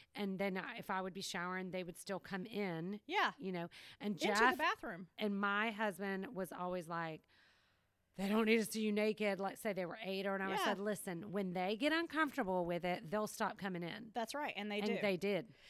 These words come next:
Speaker 2: And he did. He, he went through a phase where then he was kinda weird about it, but now I think he's just like, he's comfortable in his manhood, and he's just like,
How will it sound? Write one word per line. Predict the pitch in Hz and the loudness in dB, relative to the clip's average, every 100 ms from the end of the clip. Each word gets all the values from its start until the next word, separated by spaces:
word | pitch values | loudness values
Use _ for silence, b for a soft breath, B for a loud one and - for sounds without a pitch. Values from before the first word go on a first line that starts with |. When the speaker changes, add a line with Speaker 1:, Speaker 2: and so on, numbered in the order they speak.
| B B | B B
Speaker 2:
And | 302 | 2
he | 320 403 | 2 0
did. | 349 269 | 2 0
He, | 196 285 294 | -2 -8 -8
he | - 302 | -8 -6
went | 311 359 | -6 -6
through | - 247 | -6 -6
a | |
phase | - 254 269 233 | -6 -6 -4 -6
where | 208 208 | -6 -8
then | 196 190 | -6 -6
he | 190 214 226 | -6 -6 -6
was | 208 185 | -6 -8
kinda | - 233 196 | -10 -10 -10
weird | 180 208 233 | -8 -6 -6
about | 214 208 | -6 -6
it, | 196 | -6
but | 180 175 | -8 -6
now | 254 349 | -4 -2
I | 277 | -4
think | - 240 - | -6 -12 -12
he's | 254 | -12
just | 226 226 - | -10 -10 -6
like, | 208 - | -8 -8
he's | 302 - | -12 -8
comfortable | 277 262 247 233 | -8 -8 -10 -10
in | 208 | -10
his | 233 220 | -10 -10
manhood, | 214 208 214 220 202 | -10 -8 -6 -4 -4
and | 202 196 | -8 -10
he's | 247 240 | -10 -8
just | 226 202 | -10 -10
like, | 220 175 165 | -8 -8 -8